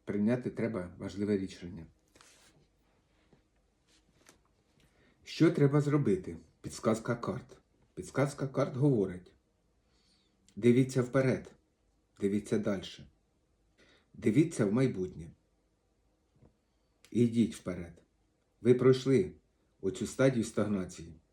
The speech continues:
Ви повинні йти вперед. Збалансуйте свої відносини.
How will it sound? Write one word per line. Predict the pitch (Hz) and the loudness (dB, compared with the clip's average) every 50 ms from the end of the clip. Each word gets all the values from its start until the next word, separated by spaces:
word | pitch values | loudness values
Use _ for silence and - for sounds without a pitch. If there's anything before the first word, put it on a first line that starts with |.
| _ _ _ - | _ _ _ -10
Ви | - 101 | -8 -8
повинні | - - 104 101 110 113 113 110 110 | -4 -4 -2 -2 0 0 0 0 -2
йти | 110 - 110 | -2 -2 -4
вперед. | - - 113 107 98 90 87 - - _ _ _ _ _ _ _ _ _ _ _ _ _ _ _ _ _ _ _ _ _ _ _ _ _ _ _ _ _ _ _ _ _ _ _ _ _ _ _ _ _ _ _ _ _ _ _ _ _ _ _ _ _ _ _ _ _ _ _ _ _ _ _ _ _ _ _ - - - | -2 -2 -2 -2 -2 -4 -6 -10 -16 _ _ _ _ _ _ _ _ _ _ _ _ _ _ _ _ _ _ _ _ _ _ _ _ _ _ _ _ _ _ _ _ _ _ _ _ _ _ _ _ _ _ _ _ _ _ _ _ _ _ _ _ _ _ _ _ _ _ _ _ _ _ _ _ _ _ _ -20 -20 -14
Збалансуйте | 117 - 110 127 139 147 156 147 - 170 165 156 - 107 | -8 0 4 6 8 8 6 6 4 4 4 4 4 0
свої | - - 113 110 107 107 | 0 2 2 4 4 4
відносини. | 110 107 127 156 - 98 - - 90 90 87 | 2 2 0 -2 -2 -4 -4 -8 -10 -10 -10